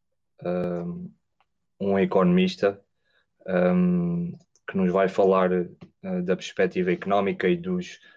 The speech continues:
das consequências económicas deste, desta pandemia.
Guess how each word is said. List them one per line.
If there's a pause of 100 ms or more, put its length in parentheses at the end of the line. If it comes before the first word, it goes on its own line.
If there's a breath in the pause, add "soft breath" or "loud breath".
das
consequências
económicas (220)
deste, (580 loud breath)
desta
pandemia.